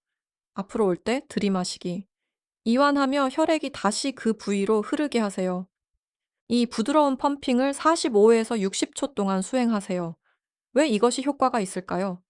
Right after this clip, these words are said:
그 조직들이 긴장되어 있으면 지혈대처럼 작용해 혈류를 제한하고 강한 발기 유지를 어렵게 합니다. 리드미컬하게 움직이면 그 지혈대를 풀 수 있습니다. 많은 남성분이 이 동작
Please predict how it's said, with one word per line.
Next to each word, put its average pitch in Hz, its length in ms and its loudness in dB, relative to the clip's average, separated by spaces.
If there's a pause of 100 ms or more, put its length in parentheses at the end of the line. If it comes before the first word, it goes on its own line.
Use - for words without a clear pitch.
(460)
그 254 160 0
조직들이 214 520 0
긴장되어 202 600 0
있으면 185 480 -4 (360)
지혈대처럼 247 920 2
작용해 196 580 -2
혈류를 294 440 2
제한하고 196 680 -2 (360)
강한 240 440 4
발기 220 460 2
유지를 202 480 0
어렵게 214 400 2
합니다. 185 540 -4 (560)
리드미컬하게 262 720 2
움직이면 202 680 0
그 240 200 0
지혈대를 220 720 0
풀 285 180 -2
수 262 140 -4
있습니다. 175 680 -4 (540)
많은 240 360 4
남성분이 202 840 2
이 214 120 0
동작 214 480 0